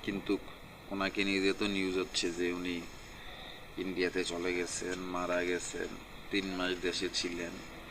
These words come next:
এত সব নিউজ, এগুলো নাকি সব সাজানো নিউজ হচ্ছে, সাজানো। এটি মানুষ দেখানোর জন্য, মানুষের মধ্যে বিব্রতকর পরিস্থিতি তৈরি করার জন্য, এটা হচ্ছে ইলিয়াস ভাইয়ের কথা। তো আসলে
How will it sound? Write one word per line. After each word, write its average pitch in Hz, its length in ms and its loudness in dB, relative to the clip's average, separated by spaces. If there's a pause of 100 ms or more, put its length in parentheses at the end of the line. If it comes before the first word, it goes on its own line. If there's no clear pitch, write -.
(400)
এত - 160 -4 (280)
সব 98 240 2 (140)
নিউজ, 104 260 6 (500)
এগুলো 98 260 6
নাকি 98 260 4
সব 95 100 2 (100)
সাজানো 95 440 4 (1600)
নিউজ 113 300 8
হচ্ছে, 123 180 6
সাজানো। 107 500 8 (640)
এটি 107 140 6 (200)
মানুষ 104 200 8 (160)
দেখানোর 104 360 4
জন্য, 107 260 2 (220)
মানুষের 98 560 4
মধ্যে 98 260 4 (540)
বিব্রতকর 107 680 6
পরিস্থিতি 107 420 6 (100)
তৈরি 104 200 10
করার 104 340 8
জন্য, 87 180 -2 (680)
এটা 95 140 4
হচ্ছে - 180 2
ইলিয়াস 92 320 6
ভাইয়ের 92 220 6
কথা। - 220 -4 (580)
তো - 80 -8
আসলে 160 340 8